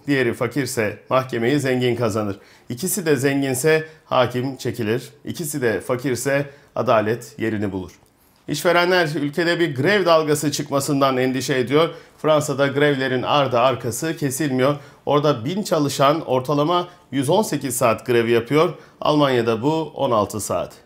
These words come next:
Türkiye'de hemen hemen hiç grev haberi duymuyoruz. Bu sendikal mücadelenin gücüyle ilgili. Almanya'da da yirmi bin avro maaş alan sendika başkanları var.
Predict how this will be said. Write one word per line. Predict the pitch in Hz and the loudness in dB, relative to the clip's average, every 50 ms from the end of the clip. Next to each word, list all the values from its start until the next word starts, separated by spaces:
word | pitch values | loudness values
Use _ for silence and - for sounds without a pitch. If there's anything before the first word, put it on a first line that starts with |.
| _ - | _ -6
Türkiye'de | - 143 127 127 123 117 113 135 | -6 -6 -2 0 -2 0 0 0
hemen | 135 139 127 127 123 120 | 0 0 0 0 0 -2
hemen | 120 127 131 135 127 | 0 -2 -2 -2 -4
hiç | 131 185 190 - - - | -4 -6 -6 -8 -8 -4
grev | - 127 123 120 113 | 0 2 2 2 2
haberi | 107 110 117 107 107 110 113 139 131 | 0 0 -2 0 0 -2 -2 -2 -2
duymuyoruz. | 123 131 135 113 104 101 101 123 170 151 - - - - _ _ - | -2 -2 -2 -2 -2 0 0 -2 -2 -4 -8 -12 -20 -20 _ _ -8
Bu | 156 | -6
sendikal | 156 202 175 160 165 151 147 175 165 160 | -4 -2 -2 -2 -2 0 2 2 4 4
mücadelenin | 151 147 123 120 131 127 123 117 120 117 120 127 156 165 175 151 | 2 2 2 4 2 2 2 2 0 0 0 0 0 -2 -2 -4
gücüyle | 135 117 123 127 117 104 107 | -4 -2 -2 0 0 0 0
ilgili. | 101 95 90 85 95 87 87 85 - - - | 0 0 -2 -4 -6 -8 -8 -10 -12 -10 -4
Almanya'da | - - 143 143 147 143 131 123 113 104 113 110 | -2 -2 0 2 2 2 2 0 0 0 0 0
da | 127 139 151 147 143 - - - _ _ - | 0 0 0 -2 -4 -12 -20 -20 _ _ -6
yirmi | 131 151 165 156 139 | -4 -2 0 0 0
bin | 131 127 | 0 2
avro | 127 123 120 117 117 | 2 2 2 2 2
maaş | 113 123 131 131 123 127 | 2 2 2 0 0 -2
alan | 127 113 120 131 143 | -2 0 2 2 2
sendika | 147 147 147 139 131 127 127 127 110 | 0 -2 -2 -2 -2 -2 -2 -2 0
başkanları | 110 110 107 - - 117 110 104 101 98 98 101 98 | 0 0 -2 -2 -2 -2 -2 0 0 -2 -2 0 2
var. | 113 131 156 160 | 4 4 4 2